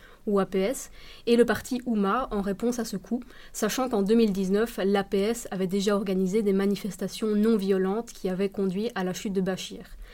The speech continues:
Et donc, ici, des milliers de protestataires soudanais se sont réunis dans les rues de Khartoum, la capitale du Soudan,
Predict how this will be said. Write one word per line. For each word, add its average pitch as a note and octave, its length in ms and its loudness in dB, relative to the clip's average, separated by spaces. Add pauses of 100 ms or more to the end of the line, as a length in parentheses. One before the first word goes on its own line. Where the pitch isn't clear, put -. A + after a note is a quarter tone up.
(520)
Et G3+ 60 6
donc, C#4+ 420 4
ici, B3 380 2
des A3 140 2
milliers A3 240 4
de C#4 40 -2
protestataires G#3+ 680 -2
soudanais G3+ 420 0
se A#3+ 140 -6
sont F#3 420 0
réunis G3+ 480 2
dans G#3+ 140 0
les F#3+ 80 2
rues F#3+ 120 -4
de F#3 80 -2
Khartoum, G3+ 600 -6
la F#3 100 -4
capitale F#3+ 360 -4
du F3+ 60 -4
Soudan, F#3+ 360 -4